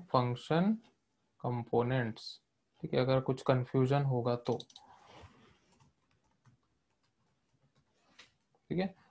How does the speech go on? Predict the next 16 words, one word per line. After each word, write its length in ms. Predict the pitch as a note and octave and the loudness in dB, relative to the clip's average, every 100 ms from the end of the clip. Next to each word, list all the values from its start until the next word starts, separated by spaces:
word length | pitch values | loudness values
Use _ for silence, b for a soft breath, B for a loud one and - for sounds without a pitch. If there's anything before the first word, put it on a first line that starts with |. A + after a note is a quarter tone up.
| b | b
दोनों 240 | C#3 D#3 F3 | 8 10 10
का 80 | F#3+ | 8
मतलब 300 | D3+ F3 F3 | 6 6 4
सेम 280 | - C#3 D3 | 6 6 6
होता 220 | B2+ A#2+ | 4 4
है, 120 | C#3 E3 _ _ _ _ _ _ _ _ _ - | 2 -2 _ _ _ _ _ _ _ _ _ -4
ठीक 80 | |
है, 160 | C3+ - _ _ _ _ _ _ _ _ _ | -4 -6 _ _ _ _ _ _ _ _ _
दोनों 300 | B2+ B2+ C3 | -2 0 2
का 80 | D3 | 2
मतलब 380 | C3+ C3 E3+ G#3 _ - | 0 2 0 0 _ -20
सेम 300 | - B2 A2+ | 0 0 0
होता 240 | A#2 - | -8 -16
है, 100 | C3+ - _ _ _ _ _ _ - | -16 -20 _ _ _ _ _ _ -18
ठीक 220 | - | -6
है। 60 | C#3+ | -4